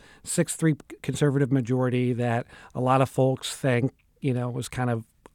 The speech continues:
unfair in terms of how, how, uh, we got there. And they're doing all these very big things. And I think that just has ramped up so much focus on everything about the court, both the rulings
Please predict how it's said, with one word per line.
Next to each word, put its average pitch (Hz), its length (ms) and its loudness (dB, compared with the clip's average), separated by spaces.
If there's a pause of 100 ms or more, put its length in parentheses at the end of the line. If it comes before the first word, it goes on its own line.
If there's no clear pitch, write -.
unfair 131 540 2
in 120 100 -4
terms 120 200 -6
of 123 100 -4
how, 123 440 6
how, 123 320 0 (320)
uh, 135 160 -4
we 131 180 0
got 127 320 0
there. 135 320 -8 (380)
And 127 400 6
they're 139 100 8
doing 139 260 8
all 143 120 6
these 139 220 4
very 143 180 2
big 127 260 2
things. 135 380 2
And 117 100 -6
I 120 120 -4
think 123 180 -4
that 120 180 -4
just 117 280 -6
has 120 200 -4
ramped 131 520 -2
up 127 220 -2 (320)
so - 320 2
much 139 300 4
focus 139 640 0
on 120 440 2 (180)
everything 156 420 2
about 113 240 -6
the - 80 -10
court, 110 320 -10
both 123 380 0
the 151 100 0
rulings 127 580 0